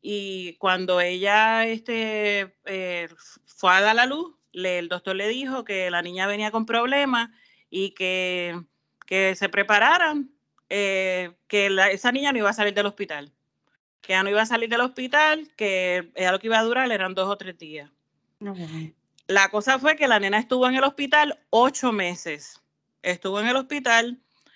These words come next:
Speaker 1: La nena hoy día está haciendo todos,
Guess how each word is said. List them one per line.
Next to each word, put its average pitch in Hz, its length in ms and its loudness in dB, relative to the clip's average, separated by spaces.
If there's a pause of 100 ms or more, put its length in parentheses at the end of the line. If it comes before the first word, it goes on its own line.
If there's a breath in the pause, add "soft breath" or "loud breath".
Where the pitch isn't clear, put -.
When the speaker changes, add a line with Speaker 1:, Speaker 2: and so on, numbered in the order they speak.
(240 soft breath)
Speaker 1:
La 196 240 2
nena 220 400 2
hoy 247 280 2
día 240 640 -2 (100)
está 214 280 2
haciendo 262 520 -2 (140)
todos, 349 840 2